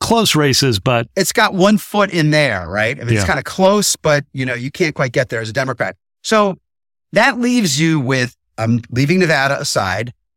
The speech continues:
Speaker 2: uh, the five states that flipped from sixteen to twenty, which are Michigan, Pennsylvania, Wisconsin in, in the upper Midwest, and then Arizona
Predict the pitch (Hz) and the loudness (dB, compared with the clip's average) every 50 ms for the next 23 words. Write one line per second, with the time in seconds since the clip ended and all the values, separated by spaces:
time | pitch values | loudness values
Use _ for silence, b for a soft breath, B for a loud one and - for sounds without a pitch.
0 | _ _ - - 151 147 139 139 143 143 - 135 151 - - - 175 185 208 220 | _ _ -4 -2 0 0 0 0 -2 -2 -4 -4 -6 -2 0 0 2 2 2 0
1 | 214 - - - 175 170 175 165 - 185 156 - - 156 151 156 160 - - - | -2 -4 -4 -4 -2 -2 -4 -4 -4 -6 -6 -4 -2 0 0 0 0 -2 -6 -6
2 | 147 143 - - 170 - - - 175 165 160 165 - - - 269 349 370 - - | -4 -2 -2 -2 -2 -4 -4 -4 -2 -2 -2 -4 -4 -2 0 0 0 0 -2 -6
3 | _ _ _ _ _ _ _ - 139 135 - 147 127 143 151 - 185 170 180 160 | _ _ _ _ _ _ _ -6 -4 -2 0 0 2 2 2 2 0 0 0 0
4 | 170 156 151 - 165 147 143 143 147 147 143 139 - - 143 139 135 - 156 143 | -2 -2 -2 0 0 0 2 2 2 0 0 -2 -2 -2 -2 -2 -2 -2 -2 -2
5 | 135 131 - - 127 127 127 - 131 123 120 120 117 123 123 - 139 120 120 117 | -4 -4 -2 -2 -2 -2 0 0 0 0 2 2 2 0 0 0 0 0 0 0
6 | 110 117 185 208 214 - - - - - 135 131 127 127 127 123 127 135 135 135 | 2 2 2 2 2 2 -2 -4 -6 -6 -4 -2 -2 0 2 2 2 2 2 0
7 | 120 120 123 120 123 120 123 | 0 0 -2 0 0 -2 -2